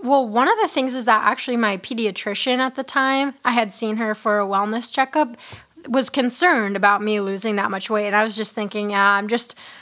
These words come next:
losing off the weight I had for swimming where I was, you know, built, uh, in my upper body. It's not this huge deal." But she was a bit concerned, and I'm, like, kinda just waved it <laughs> off a bit. Um, and another thing was, like,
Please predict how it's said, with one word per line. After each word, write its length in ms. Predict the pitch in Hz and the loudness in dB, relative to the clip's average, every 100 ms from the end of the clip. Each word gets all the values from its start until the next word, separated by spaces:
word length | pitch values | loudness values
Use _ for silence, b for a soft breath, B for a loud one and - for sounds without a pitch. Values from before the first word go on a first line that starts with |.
| B 226 | B -2
losing 480 | 247 247 254 226 | 0 2 2 4
off 360 | 214 208 226 - | 4 4 0 -6
the 160 | 214 214 | -4 -2
weight 260 | 208 214 208 | 0 2 2
I 140 | 202 | 4
had 260 | 208 196 190 | 2 2 -2
for 140 | 202 | -6
swimming 560 | - 247 226 196 190 190 | -4 0 0 0 -2 -2
where 140 | 190 | 0
I 120 | 185 | 0
was, 300 | 185 202 - | 0 -4 -4
you 100 | 214 | -4
know, 120 | 202 | -8
built, 460 | 202 240 226 208 - _ - | -2 2 2 0 -6 _ -4
uh, 280 | 226 208 - | -2 -2 -2
in 140 | 226 | -2
my 160 | 214 196 | 0 2
upper 220 | 202 202 | 2 2
body. 400 | 214 240 202 190 | 4 4 2 -6
It's 180 | 196 294 | -6 0
not 180 | 311 226 | 0 0
this 240 | 214 - | -8 -6
huge 280 | 220 202 185 | -6 -4 -4
deal." 180 | 202 190 | -4 -2
But 200 | 208 247 _ | -4 -4 _
she 220 | - 392 | -4 2
was 240 | 302 247 220 | 4 4 2
a 60 | |
bit 200 | 208 202 | 0 -2
concerned, 420 | 226 208 214 208 | -2 -2 0 0
and 60 | 202 | 2
I'm, 180 | 202 196 | 0 0
like, 260 | 190 185 _ b b _ | -4 -4 _ b b _
kinda 240 | - 339 240 | 2 2 2
just 240 | 214 220 | 0 -2
waved 420 | 185 214 214 175 | 0 2 2 2
it 100 | 214 | 4
<laughs> 120 | 202 220 | 4 4
off 180 | 285 | 2
a 80 | 285 | 2
bit. 320 | 233 220 214 - B B B | 4 2 0 -4 B B B
Um, 400 | - 247 220 202 - | 4 4 4 -2 -2
and 140 | 247 | 0
another 400 | 240 220 214 247 | 4 4 2 -2
thing 340 | - 226 220 | -2 -2 0
was, 280 | 214 202 - | 0 -2 2
like, 260 | 196 196 | 0 0